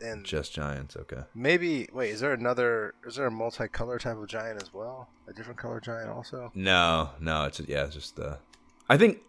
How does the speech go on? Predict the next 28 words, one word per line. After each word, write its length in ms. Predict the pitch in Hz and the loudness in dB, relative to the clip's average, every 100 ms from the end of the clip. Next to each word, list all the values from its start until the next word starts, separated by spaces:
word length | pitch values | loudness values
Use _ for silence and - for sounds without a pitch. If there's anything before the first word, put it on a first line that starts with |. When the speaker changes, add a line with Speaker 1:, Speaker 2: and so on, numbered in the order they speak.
| - | 0
Speaker 2:
there 140 | 123 | 6
might 160 | 151 180 | 10 10
be 80 | 139 | 10
wizard 320 | 113 131 123 | 10 8 8
giants 340 | 110 117 107 87 | 6 4 4 2
later 200 | 101 101 | 2 2
in 60 | |
the 40 | 85 | 0
game. 140 | 87 | -2
Not 200 | - 85 | 2 2
here, 160 | 73 64 | 2 -6
though. 160 | 50 - _ _ _ - - | -8 -14 _ _ _ -20 -20
Speaker 1:
Hmm. 80 | |
I 20 | 95 | -18
Speaker 2:
Yeah, 40 | |
Speaker 1:
feel 840 | - _ _ _ _ _ _ - - | -20 _ _ _ _ _ _ -20 -10
Speaker 2:
there's 160 | 65 | -6
Speaker 1:
like 100 | - | -4
there 60 | 151 | 2
Speaker 2:
definitely 160 | 135 117 | 2 4
Speaker 1:
may 120 | 123 | 4
have 160 | 127 110 | 2 0
been 180 | 104 | -6
something 340 | - 95 - 92 | -8 -14 -12 -12
else 360 | 90 - - - | -12 -12 -14 -12
with 160 | 92 | -14
him, 180 | - 87 - - | -14 -16 -18 -14
but 140 | - | -14